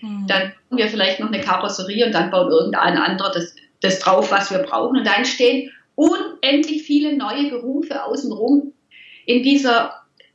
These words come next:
Speaker 2: die, die wir heute noch gar nicht kennen und die das Arbeitsamt auch nicht kennt und wo jetzt schon im Prinzip händeringend Leute gesucht werden, ähm, wo man sofort anfangen könnte, wenn man da drauf Bock hat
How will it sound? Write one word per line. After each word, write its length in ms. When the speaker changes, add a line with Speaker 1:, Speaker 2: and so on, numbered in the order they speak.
Speaker 2:
die, 480
die 140
wir 200
heute 320
noch 160
gar 240
nicht 120
kennen 360
und 100
die 60
das 80
Arbeitsamt 720
auch 160
nicht 240
kennt 280
und 200
wo 80
jetzt 340
schon 180
im 160
Prinzip 400
händeringend 560
Leute 320
gesucht 480
werden, 520
ähm, 500
wo 180
man 220
sofort 440
anfangen 520
könnte, 260
wenn 100
man 120
da 160
drauf 320
Bock 240
hat 180